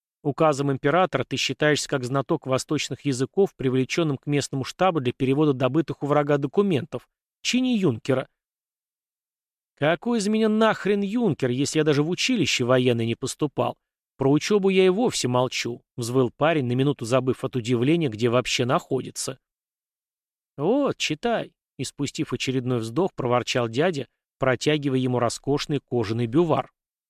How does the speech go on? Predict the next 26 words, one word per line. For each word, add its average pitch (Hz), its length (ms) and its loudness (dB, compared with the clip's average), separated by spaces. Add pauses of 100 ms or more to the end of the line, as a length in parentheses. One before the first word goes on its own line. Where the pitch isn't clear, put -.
(1200)
Открыв 233 400 -2
папку, 208 380 0
Егор 175 340 0
впился 160 420 -4
взглядом 156 520 0
в 127 80 -2
ровные 135 320 2
строчки 170 500 -4
рукописного 127 760 -4
текста. - 560 -8 (720)
Игнат 139 440 2
Иванович 156 420 2
же, 110 220 -6
глядя 127 360 0
на 127 160 0
отца, 180 260 -2
принялся 131 500 -2
цитировать 135 500 -2
документ 139 480 -2
наизусть, 156 600 -6
словно 240 300 -4
всю 139 200 -4
дорогу 135 360 2
специально 123 580 -2
его 123 220 2
учил. - 400 -2